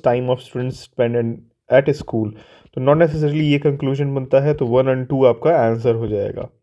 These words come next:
ठीक। तो ये लिखा हुआ है, "are implicit in the statement।"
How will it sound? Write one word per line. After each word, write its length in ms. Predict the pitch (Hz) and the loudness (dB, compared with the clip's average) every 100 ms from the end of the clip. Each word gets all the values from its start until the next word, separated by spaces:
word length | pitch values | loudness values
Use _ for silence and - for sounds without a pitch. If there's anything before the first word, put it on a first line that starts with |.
| _ | _
ठीक। 200 | 170 185 - _ _ _ - | -6 -4 -8 _ _ _ -2
तो 60 | 131 | 0
ये 80 | |
लिखा 200 | 127 127 | 0 2
हुआ 180 | 139 139 | 2 2
है, 100 | 160 | 2
"are 360 | 135 135 135 127 | 4 4 2 -2
implicit 380 | - 135 170 185 | -6 -6 -6 -8
in 280 | - 127 123 | -8 -6 -2
the 100 | 226 | -2
statement।" 680 | 359 - - 110 107 107 | -4 -14 -6 -6 -6 -8